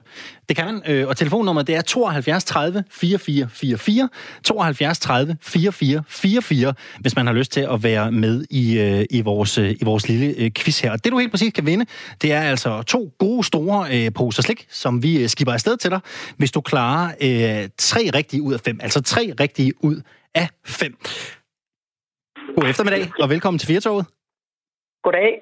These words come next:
Speaker 2: det er Grete.
Speaker 1: Det er Grete. God eftermiddag, Grete. Hvor i, øh, hvor i landet ringer du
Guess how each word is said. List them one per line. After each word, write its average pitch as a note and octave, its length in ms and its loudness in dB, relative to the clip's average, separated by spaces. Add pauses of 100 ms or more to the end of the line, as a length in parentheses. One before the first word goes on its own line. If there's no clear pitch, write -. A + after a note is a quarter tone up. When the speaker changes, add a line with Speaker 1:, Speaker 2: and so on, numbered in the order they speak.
Speaker 2:
det G3 100 2
er - 60 -4
Grete. E3+ 240 4 (240)
Speaker 1:
Det C#3+ 60 2
er C3 140 -4
Grete. C3 240 0
God C#3 180 -10
eftermiddag, F3 340 -2
Grete. E3 340 -2
Hvor F3+ 140 2
i, F3 120 0 (160)
øh, A#2 220 2
hvor F#3 100 0
i F#3+ 40 0
landet F3+ 220 0
ringer D#3+ 180 0
du - 20 -2